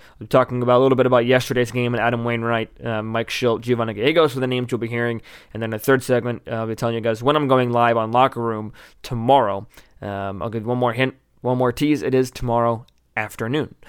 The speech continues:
So all that and more coming up here in just a moment. Built Bar has eighteen incredible pl-, flavors with nut and non-nut options.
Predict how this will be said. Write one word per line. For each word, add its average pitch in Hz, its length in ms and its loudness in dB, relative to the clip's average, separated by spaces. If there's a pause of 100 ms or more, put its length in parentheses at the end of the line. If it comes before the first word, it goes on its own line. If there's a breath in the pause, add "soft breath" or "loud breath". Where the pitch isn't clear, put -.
(180 loud breath)
So 120 160 0
all 170 140 6
that 165 220 2
and 151 160 4
more 135 260 4 (220 soft breath)
coming 131 260 0
up 123 180 -2
here 120 200 0
in 110 420 -10
just 107 460 -10
a 127 40 -4
moment. 123 400 0 (2250 soft breath)
Built 247 240 2
Bar 143 280 6
has 139 300 0
eighteen 208 580 0
incredible 220 800 2
pl-, - 280 -2
flavors 147 480 2 (240 soft breath)
with 151 160 2
nut 185 300 2
and 202 280 4
non-nut 190 560 4
options. 180 520 0